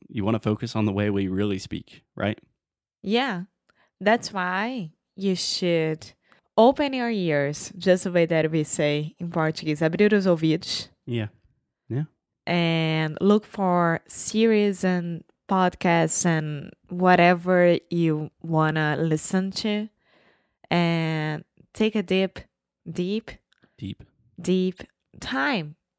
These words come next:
Speaker 2: with that. Like, I really, really love to listen to Beautiful Anonymous,
Speaker 1: Mm-hmm.
Speaker 2: which is our favorite show.
Speaker 1: Yeah.
Speaker 2: Like,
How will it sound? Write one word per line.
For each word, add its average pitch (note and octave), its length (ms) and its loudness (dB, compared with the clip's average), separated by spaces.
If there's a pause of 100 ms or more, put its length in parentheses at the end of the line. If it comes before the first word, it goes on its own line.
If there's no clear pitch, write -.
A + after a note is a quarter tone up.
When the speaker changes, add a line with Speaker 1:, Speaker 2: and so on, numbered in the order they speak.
(140)
Speaker 2:
with E3 180 -4
that. D3+ 360 -4
Like, D#3+ 300 -2
I E3 200 2
really, F#3+ 380 -2
really F3 340 -4
love D#3+ 360 -2 (100)
to E3+ 100 -2
listen D#3+ 420 -4
to D3+ 240 -4
Beautiful D#3+ 500 0
Anonymous, E3 800 -4 (340)
Speaker 1:
Mm-hmm. G#2 220 -2 (600)
Speaker 2:
which F3+ 300 -2
is D#3 440 0 (100)
our D#3+ 260 2
favorite E3+ 960 2 (320)
show. F3 680 2 (120)
Speaker 1:
Yeah. F#2 300 -4
Speaker 2:
Like, D#3 280 2